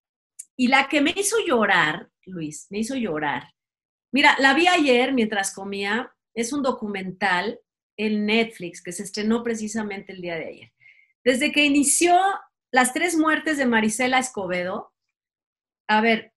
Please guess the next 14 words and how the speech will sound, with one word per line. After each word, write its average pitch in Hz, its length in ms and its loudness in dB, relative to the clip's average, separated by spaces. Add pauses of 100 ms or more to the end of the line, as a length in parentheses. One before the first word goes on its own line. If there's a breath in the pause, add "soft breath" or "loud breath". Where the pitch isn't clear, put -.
(600)
yo, 269 220 0
yo 302 220 0
esa, 440 300 4
ese, 381 420 -2
ese 349 340 -2
caso 240 440 2
lo 240 160 -2
seguí 233 300 -2
desde 262 220 0
el 220 100 2
principio, 202 680 -4 (500)
desde 202 200 -6
el 202 100 -10
principio. 180 520 -12